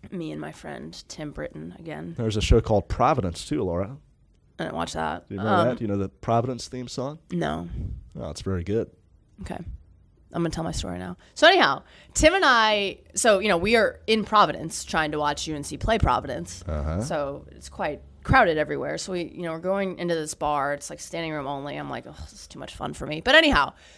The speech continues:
Speaker 1: so they're checking I Ds, like, as we go in. And obviously I have a North Carolina I D.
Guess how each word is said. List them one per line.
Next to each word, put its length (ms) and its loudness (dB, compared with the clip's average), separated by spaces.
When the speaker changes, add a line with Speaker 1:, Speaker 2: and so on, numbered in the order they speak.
Speaker 1:
so 200 -2
they're 100 2
checking 380 0
I 100 2
Ds, 540 -2
like, 260 0
as 300 2
we 80 -6
go 160 0
in. 460 0
And 200 -8
obviously 400 -2
I 60 -4
have 180 -8
a 60 -6
North 240 -8
Carolina 420 -4
I 120 -6
D. 340 -10